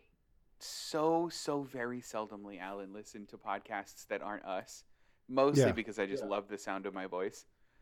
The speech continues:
Speaker 1: but also because I just, I don't engage with it too, too much.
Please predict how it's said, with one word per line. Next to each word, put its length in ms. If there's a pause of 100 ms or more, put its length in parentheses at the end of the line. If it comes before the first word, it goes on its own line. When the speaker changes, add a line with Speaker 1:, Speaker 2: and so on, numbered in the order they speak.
(160)
Speaker 1:
but 180
also 340
because 600 (200)
I 100
just, 300
I 80
don't 260
engage 440
with 120
it 140
too, 140
too 140
much. 280